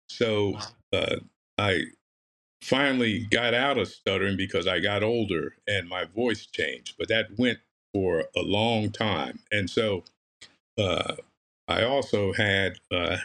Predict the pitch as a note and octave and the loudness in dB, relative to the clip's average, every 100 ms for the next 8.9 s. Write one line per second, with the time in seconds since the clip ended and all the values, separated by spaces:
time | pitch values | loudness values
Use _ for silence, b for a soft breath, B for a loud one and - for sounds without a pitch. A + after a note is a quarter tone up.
0 | - - F#3 F2+ E2+ G2+ F#2+ F#2 G2 _ | -4 -2 0 0 -2 -2 0 -2 -4 _
1 | _ _ _ _ F#2 E2+ - G2+ A#2 G#2 | _ _ _ _ -2 0 -4 -2 0 0
2 | G#2 F#2+ F#2+ F#2+ F2 D#2+ B2 B2 A2 D#2 | 0 -2 0 0 0 0 0 0 -2 -4
3 | D#2+ D#2+ F2 F2+ - G2 F#2 E2+ F2+ F2 | -2 -2 -2 -6 -6 -2 -2 0 0 0
4 | E2 D#2 F2 F#2 E2 E2+ E2 F#2 - _ | -2 -4 -2 -2 -2 -4 -6 -10 -16 _
5 | _ _ _ B2 A#2 A#2 - G#2 G2 G#2+ | _ _ _ 0 2 0 -2 -2 0 2
6 | G#2 F#2+ _ G2 G2+ F2+ - A#2 B2 A#2+ | 0 -2 _ -2 0 -2 -2 -2 -2 0
7 | G2 G#2+ G#2 G2+ F2+ - A2 G#2+ G2+ F#2+ | 0 0 0 -2 0 -2 0 0 0 0
8 | - A2 G#2+ F#2+ G2+ G2+ G2+ G2 F2+ | 0 0 0 0 2 2 2 0 -2